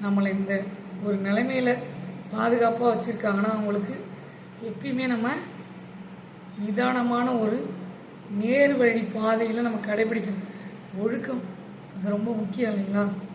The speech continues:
எல்லாத்த விட. So, அதனால தயவு செய்து, வாழும் நாட்கள் குறைவு. எத்தனை நாட்கள் நம்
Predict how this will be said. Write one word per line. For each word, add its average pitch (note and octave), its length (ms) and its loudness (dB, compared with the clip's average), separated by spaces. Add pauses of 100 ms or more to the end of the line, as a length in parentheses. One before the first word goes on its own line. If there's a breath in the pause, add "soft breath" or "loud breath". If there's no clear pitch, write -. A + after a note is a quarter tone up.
(480)
எல்லாத்த - 440 -8
விட. G3 120 2 (880)
So, A3+ 80 -8 (140)
அதனால F#3+ 340 4 (920)
தயவு B3+ 400 4
செய்து, A#3+ 360 0 (640)
வாழும் B3 500 2
நாட்கள் G#3+ 560 2
குறைவு. A3+ 300 6 (880)
எத்தனை C#4+ 440 -2
நாட்கள் B3 480 2
நம் A3 180 2